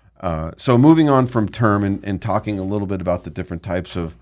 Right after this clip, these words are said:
of permanent insurance solutions, not just death benefit, but there's a number of other, uh, benefits that cash value life insurance can provide, whether that be universal life or whole life, uh, funding college,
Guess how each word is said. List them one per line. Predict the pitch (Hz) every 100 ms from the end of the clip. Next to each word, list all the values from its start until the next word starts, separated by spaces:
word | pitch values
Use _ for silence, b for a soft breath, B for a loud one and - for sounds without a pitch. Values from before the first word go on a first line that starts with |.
| _ _ _ _ _
of | - 87 87 82 -
permanent | 131 123 113 98
insurance | 90 - 92 78
solutions, | - 80 78 87 90 101 113 - _ _ _ _ _
not | 101 120 117 98
just | 92 110 107 -
death | 101 95 -
benefit, | 92 80 - 98 - _ _ _ _
but | - 104
there's | 117 104
a | 107
number | 120 131 131
of | 117 -
other, | 110 117 110 95 85 - _ _ _ _
uh, | 82 78
benefits | 80 113 117 - 90
that | - 95 - - _
cash | 117 117 117 -
value | 92 104 113 113 107
life | 101 92 92
insurance | 92 85 90 85
can | - 87
provide, | - 85 85 82 85
whether | 92 98 98
that | 90 85
be | -
universal | 87 90 87 87 87 87
life | 80 78 82 - _ _ _ _
or | 90 95 90
whole | 110 104
life, | 78 80 82 - _ _ _ _ _
uh, | -
funding | - 101 95 95
college, | - 92 90 127 131 -